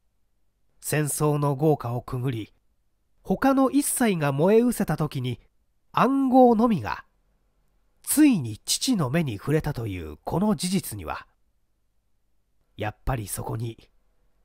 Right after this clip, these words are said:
一つの激しい執念が働いているとしか、矢島には思うことができなかっ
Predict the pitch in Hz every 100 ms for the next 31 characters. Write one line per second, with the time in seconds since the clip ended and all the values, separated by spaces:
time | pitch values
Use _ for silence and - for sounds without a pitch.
0 | _ - - 175 - 123 104 95 - 165
1 | 208 190 240 196 - - 208 165 113 104
2 | 95 - 123 147 156 147 151 151 123 -
3 | - 80 - _ _ _ _ - 101 107
4 | 131 127 120 90 - - 117 156 143 -
5 | 101 107 80 - - 143 107